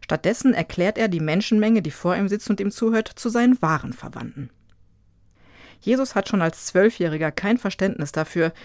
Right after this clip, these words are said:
dass seine Mutter ihn vermisst und alle wie verrückt nach ihm suchen, während er seelenruhig im Tempel sitzt und den Schriftgelehrten lauscht. Manchmal muss man sich eben entscheiden.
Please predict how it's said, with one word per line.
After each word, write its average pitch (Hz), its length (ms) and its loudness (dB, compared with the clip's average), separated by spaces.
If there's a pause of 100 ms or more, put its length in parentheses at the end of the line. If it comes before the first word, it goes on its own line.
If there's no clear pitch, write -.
(120)
dass 156 160 -2
seine 147 220 0
Mutter 180 280 0
ihn 147 140 -4
vermisst 160 500 -2 (220)
und - 200 -4
alle 185 280 2
wie 233 100 2
verrückt 190 380 -2
nach 165 140 -2
ihm 190 100 2
suchen, 135 400 -4 (400)
während 135 340 -6
er 208 240 -2
seelenruhig 185 760 0
im 143 120 -4
Tempel 175 400 -2
sitzt - 400 -6
und - 180 -2
den 240 80 2
Schriftgelehrten 123 800 -4
lauscht. - 380 -8 (1500)
Manchmal 226 580 2 (280)
muss - 180 -2
man 214 120 6
sich 190 200 -4
eben 208 180 4
entscheiden. 190 600 -4